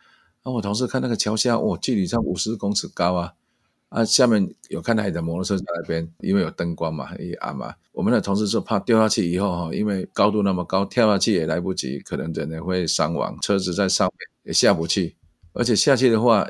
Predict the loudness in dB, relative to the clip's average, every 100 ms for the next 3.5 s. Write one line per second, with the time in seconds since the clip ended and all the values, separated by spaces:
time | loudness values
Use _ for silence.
0 | -6 -4 -2 -2 -4 -6 -4 -2 -2 -2
1 | -2 -2 -4 -4 -4 -4 -4 -4 -6 -6
2 | -8 -8 -6 -6 -6 -8 -6 -2 0 -2
3 | -4 -6 -4 -4